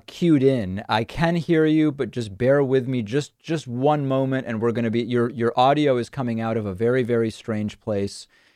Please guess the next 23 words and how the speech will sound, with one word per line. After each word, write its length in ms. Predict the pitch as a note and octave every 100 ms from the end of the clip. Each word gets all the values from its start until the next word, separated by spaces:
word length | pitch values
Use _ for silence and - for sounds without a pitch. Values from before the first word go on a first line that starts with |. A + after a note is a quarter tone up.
| _ -
and 200 | G#2+ G2+
we 100 | G#2+
need 160 | B2
it 140 | A#2+ -
coming 260 | A#2 A2
out 100 | G#2+
of 80 | G#2
a 40 |
normal 240 | G#2 G#2 G2+
place. 160 | G#2+ -
Okay, 240 | F3 G#3
Laura, 320 | C#3 F#3+ B2
you 240 | F#2+ C#3+ D#3+
are, 140 | -
I 100 | C#3+
can 200 | C#3+ D3
now 220 | C#3+ D#3+ F3
hear 240 | D3 D#3
you 260 | D3+ D3+ D3
in 180 | B2+
the 80 | A#2
right 240 | A2+ B2+ -
spot. 360 | - F2 C2